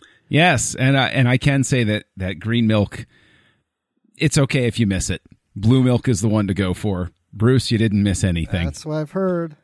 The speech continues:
Speaker 1: Yeah. I mean, it's okay. It's okay. But I, I would have rather, in retrospect, had two blue milks instead of a blue and a green. So,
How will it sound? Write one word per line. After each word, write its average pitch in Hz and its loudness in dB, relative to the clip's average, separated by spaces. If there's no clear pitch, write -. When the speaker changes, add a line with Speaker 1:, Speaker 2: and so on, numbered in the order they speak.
Speaker 1:
Yeah. 95 0
I 156 2
mean, 226 2
it's 285 0
okay. 233 0
It's 190 -4
okay. 226 0
But 123 0
I, 110 -4
I 143 0
would 147 2
have 151 4
rather, 131 4
in 123 2
retrospect, 120 0
had 104 0
two 123 2
blue 107 4
milks 101 0
instead 101 -2
of 90 -4
a 95 0
blue 98 0
and 82 -2
a 80 -8
green. 80 -12
So, 90 -4